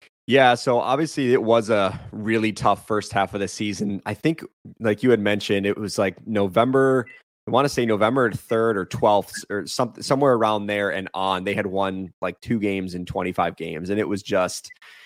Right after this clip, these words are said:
especially a guy that, like, covers the team and has to go inside the locker room and have to ask these guys questions. Like, it was definitely, uh, it was a challenging stretch where, you know, they're losing, but you know what I, it, like, it,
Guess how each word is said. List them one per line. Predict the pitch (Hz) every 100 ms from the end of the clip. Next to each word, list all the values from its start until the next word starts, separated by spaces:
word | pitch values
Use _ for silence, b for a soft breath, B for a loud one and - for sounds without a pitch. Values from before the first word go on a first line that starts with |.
| B -
especially | 117 175 165 147
a |
guy | 113 107 110
that, | 104
like, | 98 92
covers | 110 104 95
the |
team | 92 104 107
and | 98
has | 95
to | 98
go | 98
inside | 98 95 98
the | 95
locker | 87 87 -
room | 107
and | 95
have | 90
to | - 87
ask | 87 -
these | 95
guys | 95 90 87
questions. | - 95 90 107 104 104
Like, | 95
it | 98
was | 98 87
definitely, | 98 - 110 104 101 - _ _ _ _ _
uh, | 98 95 92 92 -
it |
was | 107 104
a | 101
challenging | - 101 107 107
stretch | 98 - 98 95 -
where, | 101 95 95 92 - _ _
you | 101
know, | 95 98
they're | 98 98
losing, | 92 98 92 98 92
but | 113 - _ _ _ _
you | 117
know | 135
what | 208
I, | 175
it, | 107 - - -
like, | 117 113 - _ _ _ _ - - _ _ 120 101 -
it, | 123